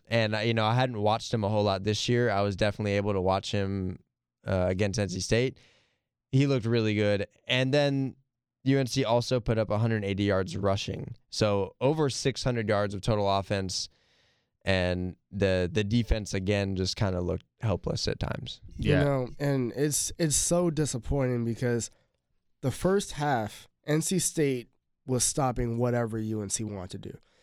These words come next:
Speaker 2: You know, U N C maybe had two hundred, two hundred fifty total yards in the first half. You know, Sam Howell was looking good, but also not good enough to beat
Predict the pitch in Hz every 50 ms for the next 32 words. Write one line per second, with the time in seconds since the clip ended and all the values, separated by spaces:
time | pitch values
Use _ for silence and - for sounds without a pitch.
0 | _ _ - 127 117 113 113 117 139 151 156 151 143 135 - - 147 139 131 131
1 | 123 120 120 120 120 123 117 123 120 117 113 117 117 117 113 107 - - - 139
2 | 139 123 127 127 117 117 110 - - 139 135 120 113 110 - 123 110 117 107 -
3 | 117 110 107 107 110 104 104 98 95 107 95 95 - - 107 - - - - -
4 | 117 - - _ _ _ _ _ _ _ - 120 117 107 - - 143 139 139 127
5 | 127 139 135 127 127 123 120 123 127 110 117 123 123 - - 123 120 117 113 110
6 | 104 104 - _ _ _ _ _ - 127 113 143 160 190 208 214 208 240 226 -
7 | 139 123 139 139 139 139 139 143 139 - - 147 131 127 123 123 131 135 127 120
8 | 120 117 139 139 135 135 131 123 - 120 104 117 123 127 123 -